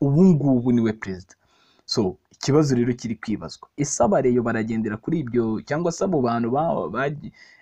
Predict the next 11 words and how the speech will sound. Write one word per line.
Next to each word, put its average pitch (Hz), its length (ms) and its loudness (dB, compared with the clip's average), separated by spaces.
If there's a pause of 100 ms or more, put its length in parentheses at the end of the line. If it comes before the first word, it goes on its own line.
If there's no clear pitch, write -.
eh, 64 560 -6
bagiye, 120 500 -2 (160)
<laughs> 107 140 -6
hakoreshwa 101 440 -8
terime 117 340 -2
y'ishyamba, 95 540 -6
bagiye 127 340 -2
ku - 160 -12
ruhande, 147 560 -2 (360)
bazemera 110 560 0
ko 127 140 -2